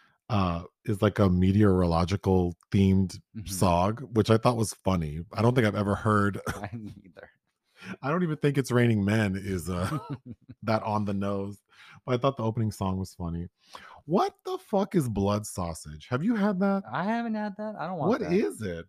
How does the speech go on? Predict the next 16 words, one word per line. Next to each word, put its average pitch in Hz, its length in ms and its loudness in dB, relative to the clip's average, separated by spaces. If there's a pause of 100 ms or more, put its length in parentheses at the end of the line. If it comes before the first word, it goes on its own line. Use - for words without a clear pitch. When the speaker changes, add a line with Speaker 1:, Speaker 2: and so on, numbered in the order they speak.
Speaker 2:
It's, 139 440 -12
uh, 117 880 -4 (800)
isn't 123 180 -16
it 120 120 -14
raw? 101 720 -4 (1400)
Speaker 1:
I 135 40 -16
should 135 180 -4
have 92 100 -4
looked 92 220 -8
this 87 100 -14
Speaker 2:
Isn't 127 100 -8
that, 127 60 -2
Speaker 1:
up. 110 60 -6
Speaker 2:
like, 104 140 -6
head 110 240 -10
cheese? 160 520 -10